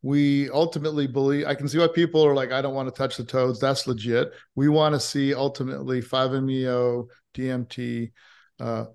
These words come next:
from, uh, you know, from yeast, from bioreactors. It's totally easily doable. And then you have an unlimited source,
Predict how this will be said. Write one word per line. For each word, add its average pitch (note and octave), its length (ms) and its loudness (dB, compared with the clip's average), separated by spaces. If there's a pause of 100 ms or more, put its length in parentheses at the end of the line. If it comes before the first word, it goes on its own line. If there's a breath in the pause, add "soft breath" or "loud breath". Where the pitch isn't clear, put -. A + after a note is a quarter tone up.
(120)
from, B2 680 -2
uh, A#2+ 240 2 (220)
you C#3+ 100 -2
know, B2+ 320 -4
from C#3+ 180 -2
yeast, B3 380 0
from C3 180 -8
bioreactors. A2+ 760 -2
It's A2+ 200 -8
totally C#3 640 2
easily C3 500 -4
doable. A#2 500 -4
And A#2 80 -2
then B2 100 -2
you B2 160 -2
have A#2 320 0
an A2 100 -2
unlimited B2+ 800 -2
source, A2+ 640 -4